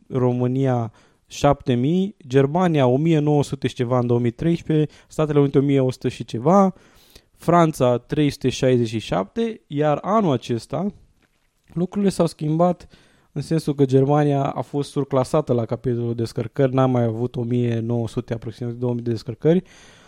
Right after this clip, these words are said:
am avut, uh, România cinci mii șapte sute, Statele Unite o mie, deci au crescut puțin, uh, au scăzut puțin Statele Unite, ad-,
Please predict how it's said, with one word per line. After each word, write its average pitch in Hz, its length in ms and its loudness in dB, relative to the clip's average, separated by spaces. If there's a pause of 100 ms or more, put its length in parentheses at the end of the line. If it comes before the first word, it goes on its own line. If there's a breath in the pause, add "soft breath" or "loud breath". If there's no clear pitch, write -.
(140)
am 139 180 -2
avut, 151 480 -2
uh, 131 220 2
România 135 480 2
cinci 151 280 -2
mii 143 80 -2
șapte 127 360 -4
sute, 175 380 -2
Statele 165 360 2
Unite 151 280 2
o 135 140 6
mie, 131 300 2
deci 117 380 -4 (340 soft breath)
au 135 120 0
crescut 139 420 0
puțin, 123 540 -6
uh, 139 80 -6
au 135 480 2
scăzut 143 400 2
puțin 117 360 -6
Statele 120 300 -6
Unite, 117 220 -6
ad-, 120 160 -8